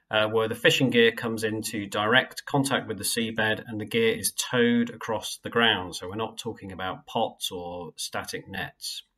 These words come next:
The other important and key fact is that bottom trawling accounts for twenty-six percent of global marine fisheries catches. So roughly about twenty million tonnes of food produced every year.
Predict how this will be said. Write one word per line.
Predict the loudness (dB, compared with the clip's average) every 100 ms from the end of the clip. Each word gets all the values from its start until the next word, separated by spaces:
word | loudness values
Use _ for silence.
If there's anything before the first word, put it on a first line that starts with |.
| _ _ -20 -20 -20 -20 -20 _
The | 10
other | 12 12
important | 12 8 4 4 0
and | 0 -2
key | 2 2
fact | 4 6 6 6 -2 -6
is | -6
that | -2
bottom | 0 0 -2
trawling | 2 6 6 4
accounts | 0 -2 -2 -4
for | -8
twenty-six | 0 2 2 -2 -2 -2 -4 -4
percent | -2 2 2 0 -4
of | -4 2
global | 6 8 8
marine | 6 8 6 4
fisheries | 0 -2 -2 -2 -4
catches. | -4 -4 -4 -6 -6 -8 -14 _ _ _ _ _ -10
So | -6 -6 -10 _
roughly | 6 6 4 4
about | 4 4 2
twenty | 0 0 0 -2
million | 0 4 6 6 4
tonnes | 2 -4 -4 -6 -6
of | -8
food | -4 0 2 2
produced | -2 -10 -10 -10 -10 -10
every | -10 -10
year. | -12 -10 -8 -10 -12